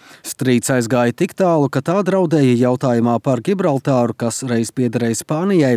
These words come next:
vērsties ano un Starptautiskajā tiesā Hāgā,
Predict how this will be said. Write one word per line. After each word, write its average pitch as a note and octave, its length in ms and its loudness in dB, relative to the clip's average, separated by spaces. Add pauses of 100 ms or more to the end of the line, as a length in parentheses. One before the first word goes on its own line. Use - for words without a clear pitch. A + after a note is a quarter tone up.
(160)
vērsties C#3+ 600 -4
ano C#3+ 300 0
un D3+ 140 -2
Starptautiskajā B2 720 -2
tiesā B2+ 400 0
Hāgā, B2+ 480 2